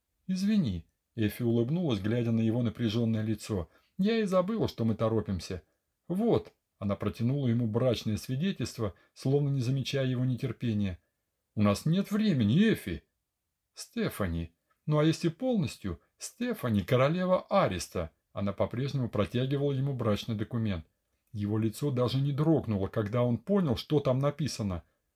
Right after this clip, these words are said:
Но в конце концов, Закари всю жизнь учился скрывать свои чувства, напомнила себе Эфи.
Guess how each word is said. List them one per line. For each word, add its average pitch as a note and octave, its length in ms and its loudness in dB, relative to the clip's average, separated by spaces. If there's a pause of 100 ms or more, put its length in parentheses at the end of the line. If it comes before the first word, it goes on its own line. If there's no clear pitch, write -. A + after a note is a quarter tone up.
(200)
Но G#2+ 160 -8
в - 80 -18
конце B2 400 -4
концов, C3 640 -2 (320)
Закари B2 480 0
всю D3+ 340 -2
жизнь F3 360 0
учился D3 460 0
скрывать C3+ 460 2
свои G3+ 260 0
чувства, C#3+ 580 -4 (240)
напомнила A2 560 0
себе G#2+ 420 -2
Эфи. G2+ 420 -6